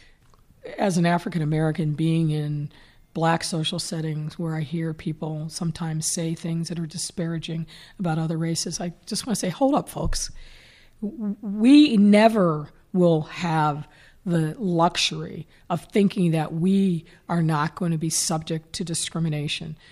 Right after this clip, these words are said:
So how can you not see kinship with other racial and ethnic minorities?" I, I don't get that. So, you know, call me a unicorn or what have you, but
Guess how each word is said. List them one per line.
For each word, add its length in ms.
So 180
how 400
can 220
you 100
not 320
see 480
kinship 580
with 260
other 480
racial 760
and 200
ethnic 480
minorities?" 800
I, 160
I 140
don't 240
get 240
that. 380
So, 540
you 100
know, 280
call 220
me 240
a 40
unicorn 640
or 80
what 160
have 280
you, 160
but 260